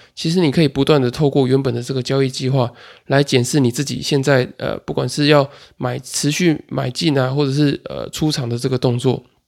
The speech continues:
你找到你一开始的交易计划之后呢，你就可以比较客观的去做评估。那以刚刚的那个例子来看呢，你原本的交易计划可能是，呃，六十元买进，然后五十元的时候呢，要做停损的动作。那当你不断的去做这个，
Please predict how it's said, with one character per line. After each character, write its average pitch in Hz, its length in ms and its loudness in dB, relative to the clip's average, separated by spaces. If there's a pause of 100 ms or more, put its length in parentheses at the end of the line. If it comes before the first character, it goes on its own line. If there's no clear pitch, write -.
(480)
你 175 80 4
找 156 140 4
到 175 160 6
你 151 80 2
一 - 20 2
开 170 140 2
始 156 100 0
的 131 80 4
交 147 200 0
易 147 40 0
计 147 200 -4
划 139 120 0
之 139 140 -4
后 135 120 0
呢， 117 140 -2 (360)
你 143 80 -4
就 180 120 4
可 170 140 6
以 131 60 4
比 131 120 -6
较 160 120 2
客 156 200 2
观 139 160 2
的 123 80 0
去 131 140 -4
做 127 160 0
评 127 300 -6
估。 127 280 0 (440)
那 226 80 6
以 180 100 8
刚 165 160 2
刚 175 120 4
的 147 120 2
那 151 100 0
个 143 100 4
例 147 140 0
子 131 140 -2
来 117 140 -2
看 131 180 -2
呢， 113 120 -2 (340)
你 139 100 -2
原 170 180 4
本 151 140 4
的 127 80 2
交 147 180 2
易 151 60 2
计 147 160 0
划 139 80 2
可 127 120 -4
能 - 140 -6
是， 139 300 -2
呃， - 280 -4
六 151 220 2
十 131 220 0
元 123 160 4
买 117 180 -2
进， 131 300 -2
然 120 100 -2
后 131 240 2 (280)
五 135 180 0
十 147 220 0
元 143 120 4
的 131 80 4
时 135 140 -2
候 131 160 2
呢， 120 100 0
要 131 120 -2
做 131 160 0
停 127 200 -2
损 - 160 -6
的 - 60 -6
动 123 220 -6
作。 - 200 -6 (460)
那 185 80 4
当 220 180 4
你 151 80 4
不 160 160 -4
断 180 180 2
的 139 120 4
去 160 160 0
做 151 180 2
这 143 120 0
个， 123 180 2